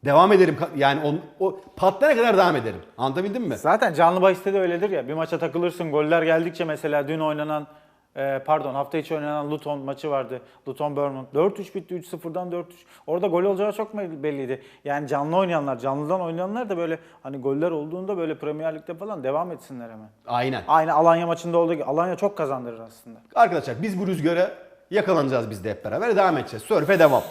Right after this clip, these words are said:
Speaker 1: Karşı gol oranı ki bence çok iyi oran. Yani Alanyaspor maçına karşı gol var. Bir kırk dokuz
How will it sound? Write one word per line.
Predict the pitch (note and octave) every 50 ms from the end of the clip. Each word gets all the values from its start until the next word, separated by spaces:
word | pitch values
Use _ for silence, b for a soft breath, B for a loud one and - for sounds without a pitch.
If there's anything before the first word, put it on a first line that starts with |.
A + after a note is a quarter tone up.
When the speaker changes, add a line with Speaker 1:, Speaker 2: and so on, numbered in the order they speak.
| - - b b b b b b b b
Speaker 1:
Karşı | - F3 F3 F#3+ F#3 F#3 F3+
gol | G#3+ G#3+ G#3
oranı | A3 A3 A#3 A#3
ki | F#3 E3+
bence | F3+ F#3 F3+ F#3+
çok | - F#3 F3+ - E3+
iyi | G#3
oran. | F3+ E3 D#3+ E3 E3 - - - - -
Yani | B2 B2+ C#3 C#3+ D3
Alanyaspor | A#2+ C3+ C#3+ D#3+ E3+ E3 F#3 F3+
maçına | F3 D#3+ E3 F3+ D3+
karşı | D#3+ E3+ E3 D3 D3+
gol | D#3 F#3 F3+
var. | F#3 E3 C3 A#2+
Bir | D3 E3 D#3
kırk | F3 F#3 D3+ F3
dokuz | E3+ E3 F#3+ F3+